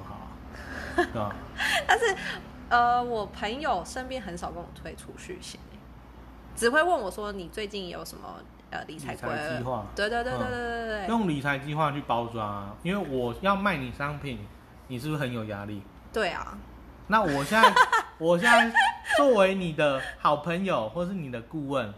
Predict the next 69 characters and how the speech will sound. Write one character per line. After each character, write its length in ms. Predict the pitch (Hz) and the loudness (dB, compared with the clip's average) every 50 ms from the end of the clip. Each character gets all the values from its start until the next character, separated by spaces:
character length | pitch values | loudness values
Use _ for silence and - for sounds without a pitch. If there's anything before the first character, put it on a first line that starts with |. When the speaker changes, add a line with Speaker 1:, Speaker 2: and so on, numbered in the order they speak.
| - - | -10 -6
Speaker 2:
对。 240 | - 262 214 165 - | -4 -4 -4 -2 0
Speaker 1:
因 120 | 185 208 220 | 2 2 2
为 120 | 196 170 | 2 0
我 160 | 147 139 143 170 | 0 0 2 2
有 120 | 170 139 | 2 0
这 100 | 120 156 | 0 -2
个 100 | 156 147 | -4 -4
专 240 | 127 - 135 127 135 | -2 -2 -2 -2 -2
业， 120 | 139 127 117 | -2 -4 -6
所 160 | - - 139 | -6 -6 -6
以 20 | |
我 140 | 127 117 113 | -4 -4 -6
提 240 | 113 - - 135 120 | -8 -10 -12 -12 -8
供 240 | - 156 156 160 143 | -6 -4 -4 -4 -4
你 120 | 120 104 | -6 -8
咨 240 | - - - 123 123 | -8 -10 -10 -10 -10
询， 220 | 113 - 104 95 92 95 | -10 -10 -12 -12 -12 -10
你 100 | 104 107 | -10 -10
是 80 | 110 135 | -8 -8
不 40 | 147 | -8
是 60 | 143 | -8
比 100 | 127 117 | -10 -6
较 140 | - 127 131 | -6 -4 -4
没 200 | 123 107 98 98 | -4 -4 -6 -6
压 180 | 98 98 98 95 | -6 -6 -8 -8
力？ 160 | 98 98 98 - - - - | -8 -10 -10 -12 -14 -12 -8
Speaker 2:
对。 220 | - - - - - - - - - - - - - - - - - - - - - | -8 -8 -8 -10 -12 -14 -14 -14 -14 -14 -16 -16 -16 -16 -16 -16 -16 -16 -16 -10 -2
那 120 | 302 349 370 | 0 2 2
如 100 | 320 294 | 2 0
果 80 | 254 | -2
你 60 | 202 180 | -2 0
现 80 | 226 | 0
在 60 | 208 | 0
要 60 | 214 208 | 0 0
推 200 | - - 185 175 | -2 -6 -8 -8
销 200 | - - 165 165 | -6 -6 -6 -6
我 160 | 160 151 - | -6 -8 -8
的 60 | - | -6
话， 100 | - 175 | -6 -6
你 160 | 160 156 156 156 - - - | -6 -8 -10 -14 -14 -14 -4
如 120 | 175 226 247 | 0 0 2
果 100 | 208 185 - | 0 0 -2
真 280 | - - 233 233 254 | 2 4 4 4 4
的 80 | - 247 | 4 2
哦， 240 | 208 196 190 190 185 - - | 4 4 0 -2 -6 -8 -10
以 100 | 220 202 | -12 -10
朋 180 | 170 135 220 196 | -8 -6 -4 -4
友 140 | 202 202 202 | -4 -4 -4
角 160 | 196 170 - - - | -6 -8 -8 -8 -10
度， 80 | 190 165 | -12 -10
Speaker 1:
嗯。 60 | 170 | -10
Speaker 2:
你 40 | 175 | -6
真 180 | - 233 254 254 | -2 -2 -2 -2
的 80 | - | -4
觉 120 | - - - | -8 -10 -10
得 200 | - 131 120 - - | -8 -8 -8 -10 -8
储 200 | - - 180 185 | -6 -6 -6 -6
蓄 200 | - 240 202 175 | -4 -6 -6 -6
险 200 | 170 - - - | -8 -10 -12 -8
是 240 | - 196 185 - - - - - | -6 -6 -6 -6 -8 -14 -16 -10
真 140 | - 180 170 | -8 -8 -6
的 60 | 175 | -6
有 80 | 156 - | -8 -8
必 140 | - - - | -10 -12 -12
要 120 | - - | -12 -12
吗？ 180 | - - - - - - - - - | -14 -14 -16 -18 -18 -18 -18 -16 -8
Speaker 1:
看 220 | - 202 185 156 | -2 -2 0 0
人 160 | 131 113 98 95 92 | 0 -2 -4 -6 -8
啊。 160 | 95 95 | -10 -12